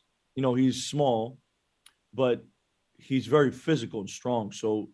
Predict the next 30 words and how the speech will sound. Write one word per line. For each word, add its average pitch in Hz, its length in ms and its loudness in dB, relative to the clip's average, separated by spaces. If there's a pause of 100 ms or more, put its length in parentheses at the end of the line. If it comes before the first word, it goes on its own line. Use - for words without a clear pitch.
(220)
playing 135 280 -2
bigger 131 220 4
guards 127 320 2
like 113 140 -2
McAdam 120 460 -2
the 117 80 -2
other 107 120 -4
day, 107 180 -4
six - 240 -12
five, 107 340 -2 (800)
uh, - 280 -2
you 131 120 0
know, 139 80 4
all 175 240 8
those 160 140 2
things. 143 560 -2 (200)
Um, 120 480 -2 (480)
and 147 120 4
then 139 400 4 (520)
the - 60 -12
big 175 220 6
one 160 280 6
the 147 120 6
other 151 100 8
night 151 360 2 (240)
was 127 480 -2
Norshad 143 440 2
Omier 131 320 0
not 123 240 -4
fouling. 127 400 0